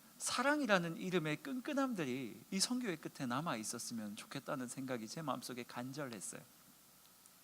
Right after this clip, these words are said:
한 지체가 와서 고민을 했어요. "목사님, 우리 선교 참 쉽지 않을 것 같은데요." 그래서 제가 이렇게 얘기를 했어요. "야, 그 팀에는 정말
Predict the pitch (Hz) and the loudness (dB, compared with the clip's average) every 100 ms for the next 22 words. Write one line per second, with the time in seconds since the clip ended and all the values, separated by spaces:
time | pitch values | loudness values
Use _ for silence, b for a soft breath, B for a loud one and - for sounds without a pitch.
0 | - - B B B B 170 156 127 123 | -20 -20 B B B B 2 2 4 6
1 | 110 101 110 110 107 98 98 - 98 104 | 6 4 0 -4 -2 -2 -4 -4 -4 -6
2 | - 113 101 95 - B B - 113 131 | -4 -4 -6 -10 -16 B B -8 -4 -2
3 | 131 117 120 - - 135 110 123 117 98 | -2 -2 -4 -6 -2 0 2 0 0 -2
4 | - 110 104 107 113 - 104 104 - 101 | -2 -6 -6 -6 -4 0 2 2 -2 -10
5 | - - - - - B B B B B | -10 -10 -10 -12 -16 B B B B B
6 | - 104 - - - - 170 143 120 107 | -6 -2 -2 -6 -6 -4 2 2 2 2
7 | 123 135 123 113 | 2 6 4 4